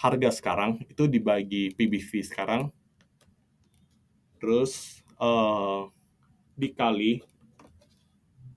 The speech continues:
dikali sama rata-rata P B V ini yang dua koma nol tiga, oke? Dua koma nol tiga, jadi hasilnya itu satu satu lima.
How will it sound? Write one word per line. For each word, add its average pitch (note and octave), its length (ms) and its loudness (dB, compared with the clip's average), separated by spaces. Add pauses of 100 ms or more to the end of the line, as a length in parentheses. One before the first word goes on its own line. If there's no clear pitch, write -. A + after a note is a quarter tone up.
(560)
dikali A#2 800 0
sama A#2 560 4
rata-rata B2 720 2
P A#2 80 2
B A2 160 0
V G#2+ 320 -2 (320)
ini G#2 320 -4 (480)
yang G2+ 320 -2
dua G#2 400 -2
koma G#2 320 -6
nol G2 240 -4
tiga, F#2+ 320 -8
oke? - 320 -6 (2250)
Dua - 80 -20
koma G#2+ 240 -14
nol G2+ 240 -12
tiga, C3+ 560 0
jadi C#3+ 320 8
hasilnya C3+ 480 4
itu D#3 480 4 (480)
satu C3 320 4
satu - 240 4
lima. A#2 400 6